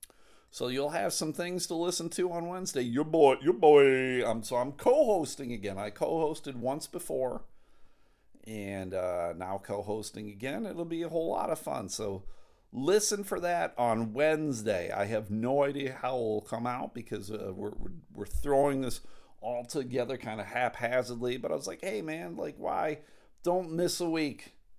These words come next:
The, you mi-, you miss a week,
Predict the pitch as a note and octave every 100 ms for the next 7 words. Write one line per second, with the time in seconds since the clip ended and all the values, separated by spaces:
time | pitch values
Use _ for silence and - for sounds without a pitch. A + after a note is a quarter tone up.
0 | - _ _ - - A#2+ A#2+ A2 A#2+ C3
1 | C#3 - C#3 C3 D#3 - D#3+ D3+ D#3 D3
2 | - -